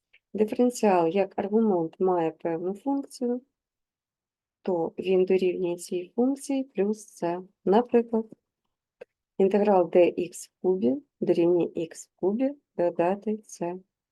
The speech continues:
Властивість чотири. Інтеграл суми або різниці функцій дорівнює сумі або різниці інтегралів цих функцій. Наприклад,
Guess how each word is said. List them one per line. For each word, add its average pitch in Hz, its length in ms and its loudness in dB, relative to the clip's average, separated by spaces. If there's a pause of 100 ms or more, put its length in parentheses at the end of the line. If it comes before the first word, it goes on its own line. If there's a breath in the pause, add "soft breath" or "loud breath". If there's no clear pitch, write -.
(1400)
Властивість 185 560 0
чотири. 247 600 -4 (520)
Інтеграл 185 800 -2 (840)
суми 185 640 4
або 175 460 -2
різниці 185 840 -4 (240)
функцій 277 580 -2 (460)
дорівнює 170 600 0
сумі 170 520 -6
або 160 460 -6
різниці 262 800 -6 (800)
інтегралів 180 840 0
цих 202 340 -6 (260)
функцій. 185 720 -8 (220)
Наприклад, 233 800 -4